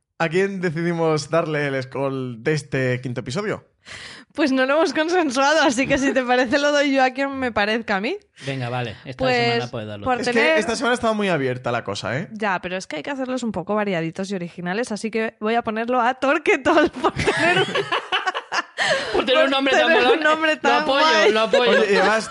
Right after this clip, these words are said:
Speaker 1: Torquetol, fuera de bromas, en el próximo episodio puede tener algo relevante y algo decisivo que hacer, ¿eh? Porque
Speaker 3: Más
Speaker 1: la
Speaker 3: allá de su
Speaker 1: entrada,
Speaker 3: nombre.
Speaker 1: la entrada a toda esta trama la hacen con Torquetol presentándose a Olaf
Speaker 2: Y
Speaker 1: y
Speaker 2: es el que
Speaker 1: Torquetol
Speaker 2: propone
Speaker 1: es quien
Speaker 2: el,
Speaker 1: propone
Speaker 2: el, la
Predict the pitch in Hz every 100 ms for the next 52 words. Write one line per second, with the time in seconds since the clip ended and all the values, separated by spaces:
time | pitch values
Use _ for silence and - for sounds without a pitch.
0 | - 233 254 262 294 330 - _ _ _
1 | - 185 208 196 151 143 165 220 269 220
2 | - 170 160 175 208 214 180 185 214 170
3 | 190 208 202 208 226 - 185 202 196 190
4 | 190 214 214 190 196 - 165 175 165 160
5 | 123 85 135 170 156 127 165 151 - 185
6 | 180 175 202 196 202 180 165 151 143 131
7 | 127 180 180 170 156 208 247 240 190 185
8 | 185 175 175 156 127 127 139 143 160 147
9 | 139 135 135 135 131 123 127 123 127 123
10 | 123 123 131 196 269 254 240 254 311 320
11 | 330 311 247 269 247 226 220 214 220 165
12 | 220